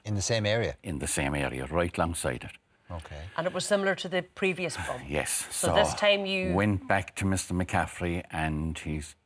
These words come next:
Speaker 2: did scans, and he said, "Tom," he said, "no easy way of telling you,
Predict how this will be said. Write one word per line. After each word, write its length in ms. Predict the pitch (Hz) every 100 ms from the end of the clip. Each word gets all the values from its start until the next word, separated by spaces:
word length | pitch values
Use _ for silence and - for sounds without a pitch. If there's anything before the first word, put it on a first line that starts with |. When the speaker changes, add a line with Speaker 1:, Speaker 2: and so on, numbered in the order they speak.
| _ _
Speaker 2:
did 200 | 87 78
scans, 600 | - 92 80 78 78 78
and 160 | 73 71
he 100 | 71
said, 300 | 76 71 -
"Tom," 260 | 82 78
he 80 | 76
said, 260 | - 80 69
"no 220 | 76 85
easy 280 | 98 90 87
way 180 | 76 78
of 100 | 76
telling 320 | 87 76 78
you, 120 | 76